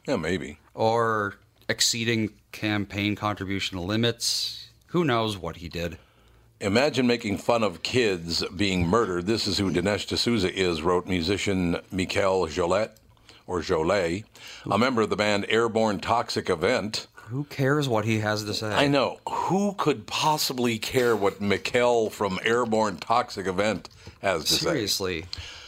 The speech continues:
Speaker 1: Uh, who also accused D'Souza of being an apologist for racist stereotypes.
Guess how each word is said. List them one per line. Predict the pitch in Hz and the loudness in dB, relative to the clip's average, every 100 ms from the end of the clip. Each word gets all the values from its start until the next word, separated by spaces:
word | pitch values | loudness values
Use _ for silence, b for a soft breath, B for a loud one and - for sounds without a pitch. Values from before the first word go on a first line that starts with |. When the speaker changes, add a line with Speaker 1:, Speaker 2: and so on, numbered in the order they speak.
| B B | B B
Speaker 1:
Uh, | - 95 98 95 95 95 92 | 0 4 4 4 4 2 0
who | 98 117 | 0 2
also | 120 - | 2 -2
accused | 98 120 107 | -4 -2 0
D'Souza | 92 - 110 98 | 0 0 0 0
of | 90 | 0
being | 107 104 | 0 0
an | 87 | 0
apologist | 80 107 107 95 87 | 0 0 0 -2 -2
for | - 82 | -2 0
racist | 95 98 - 82 | 0 0 -2 -2
stereotypes. | - 123 104 82 - 85 101 | 0 2 2 0 0 -2 -2